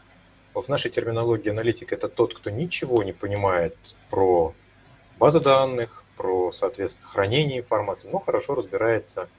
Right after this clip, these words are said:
в настройках платформы без кодинга, без, э, знания, там, как вы говорите,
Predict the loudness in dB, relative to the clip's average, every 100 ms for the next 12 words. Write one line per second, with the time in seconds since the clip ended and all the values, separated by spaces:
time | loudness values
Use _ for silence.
0 | _ _ _ -2 -2 4 2 2 -2 0
1 | 0 2 0 0 -6 -14 -18 -6 -2 -2
2 | 2 2 2 2 0 -2 _ _ _ _
3 | _ -20 0 2 2 -6 -2 0 0 0
4 | 0 0 -4 -4 -6 -8 -14 -12 -8 -6
5 | -8